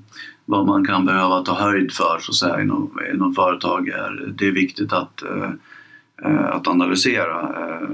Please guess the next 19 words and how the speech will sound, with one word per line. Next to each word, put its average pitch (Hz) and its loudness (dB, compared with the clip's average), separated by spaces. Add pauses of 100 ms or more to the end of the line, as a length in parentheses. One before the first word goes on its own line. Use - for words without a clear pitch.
närmare, - 0
för - -12
det, - -4
det 104 -6
kan - 0
ju, - 2 (480)
eh, 101 -2 (120)
bland - -4
annat - -2
få 87 -2
ekonomiska 87 2
konsekvenser 92 0
och 87 -4
sådär. 87 0
Men 95 2 (800)
jag 113 0
tror 151 4
att 127 -2
det, 113 0